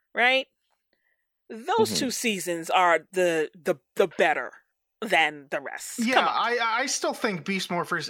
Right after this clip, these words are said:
Speaker 3: is the best season since the season it was the sequel to. I'll say that.
Speaker 1: Okay. <laughs> Took me a minute.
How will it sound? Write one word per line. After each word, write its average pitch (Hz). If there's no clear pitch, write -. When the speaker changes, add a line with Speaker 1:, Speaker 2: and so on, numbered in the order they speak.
Speaker 3:
is 170
the 180
best 180
season 175
since -
the 170
season 165
it 160
was 156
the 139
sequel 143
to. -
I'll 170
say 156
that. -
Speaker 1:
Okay. 208
<laughs> -
Took 196
me 202
a 208
minute. 170